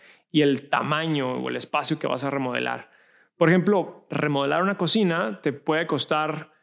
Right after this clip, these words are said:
en promedio veinticinco mil dólares. Remodelar un baño te puede salir en promedio diez mil. Em, también tienes que pensar si necesitas permisos y estos también te pueden costar entre cuatrocientos y tres mil, dependiendo del estado y el tamaño de tu propiedad.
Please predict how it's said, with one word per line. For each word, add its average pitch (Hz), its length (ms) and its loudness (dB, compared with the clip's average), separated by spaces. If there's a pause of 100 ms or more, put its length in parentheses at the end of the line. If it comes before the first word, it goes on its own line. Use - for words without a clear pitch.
(140)
en 143 80 -4
promedio 226 380 2
veinticinco 160 460 2
mil 156 160 0
dólares. 131 520 -2
Remodelar 135 440 0
un 180 100 4
baño 180 460 0
te 156 100 -8
puede 147 220 -2
salir 143 300 -2
en 151 100 -2
promedio 143 280 -2
diez 139 260 -2
mil. 156 440 0 (420)
Em, 139 580 0 (200)
también 165 280 4
tienes 202 180 4
que 185 100 -2
pensar 156 400 0
si 175 80 -2
necesitas 160 260 -2
permisos 165 920 0
y 151 80 -2
estos 147 240 -2
también 147 240 -2
te 160 80 -4
pueden 156 220 -4
costar 143 280 -4
entre 147 220 -8
cuatrocientos 185 800 0
y 175 60 0
tres 135 240 -4
mil, 175 320 2
dependiendo 151 480 -2
del 156 100 -2
estado 190 500 -2
y 175 60 2
el 151 100 0
tamaño 147 280 -2
de 147 80 -6
tu 135 100 -8
propiedad. 131 560 -6